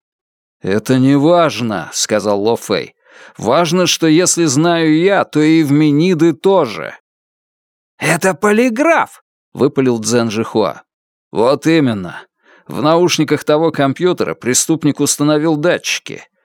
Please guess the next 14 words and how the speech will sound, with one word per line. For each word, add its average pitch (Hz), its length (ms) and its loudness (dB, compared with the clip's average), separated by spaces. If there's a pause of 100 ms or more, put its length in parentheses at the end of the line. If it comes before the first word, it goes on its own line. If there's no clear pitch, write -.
(220)
мрачно 101 440 -2
сказал 101 420 -2
Ло 98 140 0
Фэй. 65 380 -8 (480)
«И - 80 -2
обхитрить 147 640 -2
его, 92 220 -2
Хуан 120 380 -2
Цзэ 123 220 0
Юань, 113 460 0
вы 135 240 0
никак 160 580 -2
не 110 100 -4
могли. 87 540 -8